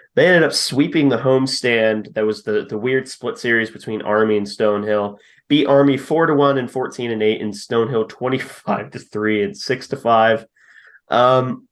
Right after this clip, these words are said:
we're gonna do the same thing we did last week, just kinda talk about the games in a general sense. Um, Jackson Wentworth continues to be the unluckiest pitcher I've ever seen in K-State history.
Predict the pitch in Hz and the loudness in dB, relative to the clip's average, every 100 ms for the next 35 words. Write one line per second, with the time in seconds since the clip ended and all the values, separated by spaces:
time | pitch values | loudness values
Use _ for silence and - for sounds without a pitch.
0 | _ 160 202 196 180 170 147 139 135 131 | _ 2 4 6 4 2 2 2 2 0
1 | 127 107 107 110 - 113 107 110 - 117 | -2 -2 -2 -4 -6 -12 -10 -10 -4 -2
2 | 113 110 107 113 107 98 104 104 104 101 | 0 0 0 -4 -6 -4 -4 -4 -4 -4
3 | 101 98 101 95 - 104 98 101 - - | -4 -6 -6 -6 -4 -4 -4 -6 -14 -20
4 | _ _ _ _ _ _ _ - - 127 | _ _ _ _ _ _ _ -8 2 4
5 | 127 127 120 - - _ _ _ 156 180 | 4 4 0 -8 -20 _ _ _ 0 2
6 | - 147 147 143 143 139 139 120 127 127 | 2 2 4 4 4 4 -2 0 -2 -2
7 | 120 104 117 110 110 110 - 120 120 113 | -8 -6 -4 -2 -2 0 0 0 2 0
8 | 110 110 107 - 120 107 110 107 104 101 | 0 -2 -2 -2 -6 -4 -2 -2 -2 -4
9 | 98 101 - 104 95 - 101 - 90 123 | -8 -8 -6 -4 -4 -4 -4 -2 -2 0
10 | 135 - - - - - 403 403 | -2 -2 0 0 0 -2 -4 -4